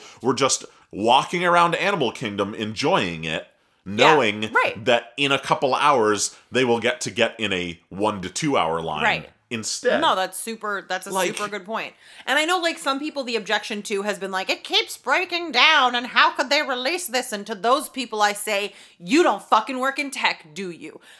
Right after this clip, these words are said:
Speaker 2: People release broken shit all the time." I'm not saying that Disney should. I'm not saying that it's great that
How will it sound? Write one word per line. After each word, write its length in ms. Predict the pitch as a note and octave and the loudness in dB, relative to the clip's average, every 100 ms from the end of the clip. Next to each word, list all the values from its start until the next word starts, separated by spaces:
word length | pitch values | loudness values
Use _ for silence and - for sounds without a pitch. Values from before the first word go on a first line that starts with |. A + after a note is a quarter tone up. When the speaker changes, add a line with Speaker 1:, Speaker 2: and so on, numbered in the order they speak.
| _ | _
Speaker 2:
People 300 | C#4+ A#3 C4 | -6 -2 -4
release 280 | D4 E4 E4 | -2 -2 0
broken 360 | E4 D#4+ E4 | 0 0 -2
shit 240 | D#4 F#4 E4+ | -2 2 2
all 160 | E4+ | 2
the 120 | F#4 | -2
time." 500 | - - D4+ F3+ D3 - - | 0 2 2 0 -8 -16 -8
I'm 160 | G3+ A3 | -6 2
not 200 | A3+ A#3+ | 2 2
saying 200 | C4+ C4 | -2 0
that 160 | C4 | -2
Disney 280 | C#4 B3+ D4 | -2 -4 -4
should. 420 | D4 C#4 B3 A#3+ - - | -4 0 0 0 -6 -6
I'm 120 | G#3 | -2
not 200 | A3 A3 | 0 0
saying 200 | B3 A#3+ | -2 -2
that 100 | C4 | 0
it's 160 | B3 B3 | -2 -4
great 520 | E3+ F#3 A3 B3+ B3 | -10 -4 0 0 2
that 200 | A3 G#3+ | 2 2